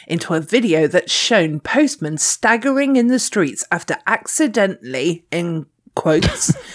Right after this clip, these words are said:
<laughs> eating brownies laced with cannabis. The workers have said to have mistaken the edibles in a Pablo chocolate bar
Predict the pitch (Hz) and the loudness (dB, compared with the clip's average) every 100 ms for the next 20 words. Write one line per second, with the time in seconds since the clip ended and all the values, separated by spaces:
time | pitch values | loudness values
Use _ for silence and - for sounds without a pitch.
0 | - 254 - 208 202 988 - - 269 330 | -14 -4 -2 2 0 0 -12 -6 0 0
1 | 330 185 147 151 - - _ - 175 214 | 2 0 0 -4 -12 -20 _ -2 2 4
2 | 302 208 135 143 - - - 151 156 170 | 4 0 -4 -8 -8 -12 -8 -2 2 2
3 | 170 - 196 - 208 233 - 139 131 - | 0 -2 -2 0 2 2 0 -4 -6 -8
4 | - _ _ - _ _ - - - - | -10 _ _ -20 _ _ -18 -10 -10 -6
5 | - 170 190 247 - 311 285 220 - 185 | -4 0 4 2 2 2 2 0 2 2
6 | 160 - - _ _ - _ - - 175 | 2 -2 -16 _ _ -20 _ -8 0 2
7 | 143 180 160 - - 165 170 180 - - | 2 2 0 -4 -14 -6 0 0 0 -2
8 | 202 233 - 277 269 - 220 302 349 160 | 0 0 0 0 2 0 0 2 0 2
9 | 160 170 - - - - _ _ 170 175 | 0 0 -4 -14 -20 -20 _ _ -2 0
10 | 170 175 170 165 165 160 160 _ _ - | 2 2 2 2 2 2 0 _ _ -6
11 | - 262 277 240 233 214 - - - 185 | 0 0 2 4 4 2 0 -4 -2 -4
12 | - 151 147 233 - | 0 2 4 2 -2